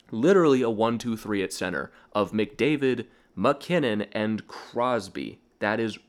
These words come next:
absolutely insane. That's not even fair. And not even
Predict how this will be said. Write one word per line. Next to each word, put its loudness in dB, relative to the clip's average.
absolutely 0
insane. -6
That's -6
not -2
even -6
fair. -8
And -4
not 0
even -6